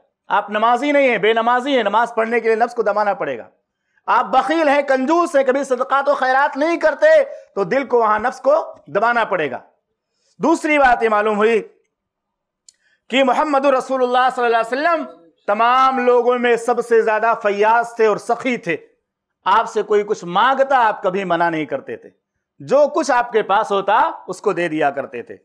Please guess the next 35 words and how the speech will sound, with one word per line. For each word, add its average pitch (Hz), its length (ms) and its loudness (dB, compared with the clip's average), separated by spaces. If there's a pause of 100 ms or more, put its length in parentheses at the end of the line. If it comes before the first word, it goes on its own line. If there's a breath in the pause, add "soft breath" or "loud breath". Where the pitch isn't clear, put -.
(800 soft breath)
तीसरी 320 420 0
बात 254 240 2
ये 226 80 2
मालूम 233 320 2
हुई 226 140 2
इस 185 120 -2
हदीस 254 340 -2
से 269 260 4 (400 loud breath)
कि 220 60 0
अगर 294 360 4
कोई 277 320 2
शख्स - 420 -2 (460)
आपसे 269 540 2
किसी 254 400 -8
चीज 262 320 -6
का 247 120 0
मुतालबा 233 560 0
करता 214 340 -2
है 214 560 -2 (340)
और 240 180 2
हकीकत 294 680 -2
में 302 420 0 (100)
आपके 262 420 0
पास 277 460 0
वो 240 160 4
चीज 247 400 -2
मौजूद 240 580 2
नहीं 226 320 0
है, 254 520 2
तो - 360 -6
आपको 220 580 2
माजरत 185 500 0
कर 170 80 -2
लेनी 139 260 -8
चाहिए। 104 280 -20